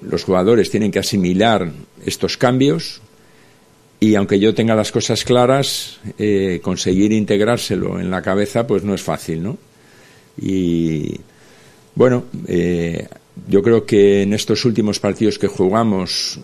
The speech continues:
amistosos, nos han venido muy bien. Creo que ya fuimos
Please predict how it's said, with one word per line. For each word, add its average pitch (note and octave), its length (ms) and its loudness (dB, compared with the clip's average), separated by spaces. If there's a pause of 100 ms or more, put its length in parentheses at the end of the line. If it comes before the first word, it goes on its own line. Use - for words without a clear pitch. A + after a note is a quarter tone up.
amistosos, G2 960 -2 (200)
nos F#2 240 -2
han G2+ 120 0
venido F#2+ 280 2
muy G2 200 2
bien. D3 340 2 (320)
Creo G2 240 2
que F#2+ 180 0
ya G#2 220 2
fuimos G2+ 760 -2